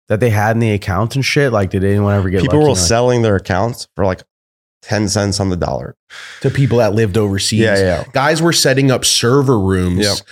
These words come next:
Speaker 3: in other countries so you could play from a different country through that server room
Speaker 2: Yep.
Speaker 3: and still be able to access your money or still be able to access, like, a
Speaker 2: Yep.
Speaker 3: lot of cr-, I, I remember
Speaker 2: They were
Speaker 3: this.
Speaker 2: shutting, yeah, that, 'cause that was, I did that. Actually, it wasn't three weeks. I,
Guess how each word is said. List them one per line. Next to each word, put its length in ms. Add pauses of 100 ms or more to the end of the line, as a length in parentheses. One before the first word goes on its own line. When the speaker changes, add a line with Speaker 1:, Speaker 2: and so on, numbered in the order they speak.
(200)
Speaker 3:
in 140
other 280
countries 680
so 100
you 180
could 220
play 320
from 220
a 40
different 320
country 440
through 320
that 200
server 400
room 140
Speaker 2:
Yep. 160
Speaker 3:
and 100
still 240
be 120
able 160
to 160
access 420
your 100
money 380
or 80
still 200
be 100
able 100
to 160
access, 480 (380)
like, 160
a 60
Speaker 2:
Yep. 100
Speaker 3:
lot 340
of 80
cr-, 160
I, 160 (240)
I 60
remember 460
Speaker 2:
They 100
were 60
Speaker 3:
this. 80
Speaker 2:
shutting, 420
yeah, 260
that, 380
'cause 100
that 160
was, 160
I 160
did 180
that. 200
Actually, 300
it 20
wasn't 280
three 160
weeks. 220
I, 140